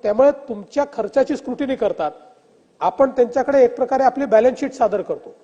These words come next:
की पाच वर्षात आमचा खर्च एवढा आणि या या रेटमुळे आम्ही असा असा वसूल करणार आहोत.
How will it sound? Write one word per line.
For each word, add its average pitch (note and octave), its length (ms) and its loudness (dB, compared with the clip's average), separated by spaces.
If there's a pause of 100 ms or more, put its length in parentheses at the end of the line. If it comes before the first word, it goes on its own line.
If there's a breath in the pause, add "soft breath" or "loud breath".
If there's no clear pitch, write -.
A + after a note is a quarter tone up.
(460)
की B3+ 60 -6
पाच C4 380 0
वर्षात C4+ 380 -2
आमचा G3+ 400 -6
खर्च G#3+ 220 -4
एवढा A#3 340 6 (760)
आणि A3 260 0
या G3+ 180 2
या C4+ 200 6
रेटमुळे A#3+ 440 4
आम्ही B3 360 -2
असा A#3 220 0
असा B3 180 0
वसूल A3 260 -6
करणार F#3 320 -4
आहोत. A#2+ 100 -14